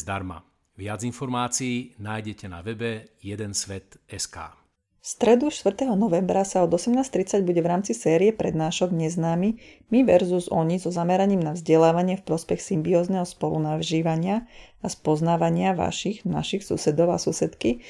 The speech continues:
Speaker 2: konať prednáška na tému Majú tínedžeri sociálny dištanc voci moslimom?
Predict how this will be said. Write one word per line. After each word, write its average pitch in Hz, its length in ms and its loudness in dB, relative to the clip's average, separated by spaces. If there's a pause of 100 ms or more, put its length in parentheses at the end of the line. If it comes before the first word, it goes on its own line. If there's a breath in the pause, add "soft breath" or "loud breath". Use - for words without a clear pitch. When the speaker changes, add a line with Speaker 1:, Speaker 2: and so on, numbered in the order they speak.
(240 loud breath)
Speaker 2:
konať 180 320 2
prednáška 226 400 6
na 175 160 4
tému 160 480 0 (160)
Majú 254 320 4
tínedžeri 175 480 6
sociálny 165 560 2
dištanc 156 480 -2
voci 170 320 -4
moslimom? 208 640 0